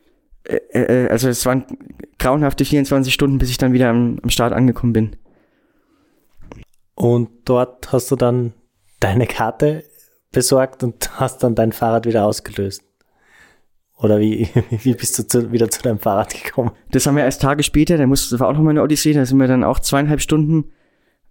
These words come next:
Speaker 1: auf irgendwelchen Gravelstraßen da wieder hingefahren. Das war dann so vier Tage nach dem Sturz, glaub ich.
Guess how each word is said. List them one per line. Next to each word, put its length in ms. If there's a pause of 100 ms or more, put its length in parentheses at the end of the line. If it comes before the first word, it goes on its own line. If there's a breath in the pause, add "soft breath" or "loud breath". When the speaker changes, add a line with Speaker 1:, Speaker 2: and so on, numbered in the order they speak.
(180)
Speaker 1:
auf 180
irgendwelchen 320
Gravelstraßen 640
da 80
wieder 140
hingefahren. 520
Das 120
war 80
dann 80
so 180 (300)
vier 240
Tage 240
nach 140
dem 100
Sturz, 340
glaub 220
ich. 260